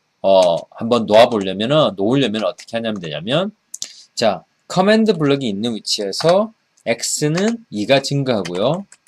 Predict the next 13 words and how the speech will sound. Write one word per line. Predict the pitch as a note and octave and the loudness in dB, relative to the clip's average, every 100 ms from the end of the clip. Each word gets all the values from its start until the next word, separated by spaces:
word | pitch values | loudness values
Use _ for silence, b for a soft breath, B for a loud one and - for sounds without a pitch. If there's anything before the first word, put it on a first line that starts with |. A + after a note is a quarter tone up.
| _ - | _ -8
Z는 | A2 A2 - B2 E3 A#3 A#3+ _ _ - - _ _ - | -4 -4 -4 -2 0 -2 -4 _ _ -16 -16 _ _ -8
이가 | G#2 B2+ A2+ | 0 2 2
감소해요. | G2+ F2+ F2 F2+ E2 D#2 - _ _ _ - - B B B _ | -4 -8 -8 -8 -8 -10 -16 _ _ _ -18 -18 B B B _
자, | - | 0
이렇게 | A#2+ D#3 - | 2 2 2
앞에 | A2 - G3 | 2 2 2
마이너스를 | C#3+ F#2 B2+ F#3+ - F3 | 2 4 4 4 2 -6
붙이면은, | B2 - G#2 F#2 A#2 C#3+ A2+ D2+ - - _ | -6 -6 -6 -4 -2 0 -2 -6 -12 -20 _
이렇게 | G2+ A#2 A#2 | -6 -4 -2
마이너스 | G2+ F#2 A#2 - - | 0 2 2 -2 -2
빼기 | G3 G#3 A3 G#3+ | -2 2 0 0
기호를 | G#3+ - B2 A#2+ | -2 -2 0 0
붙이면은 | G#2+ - F#2+ G2+ C#3 C#3 | -6 -6 -6 -4 -2 -4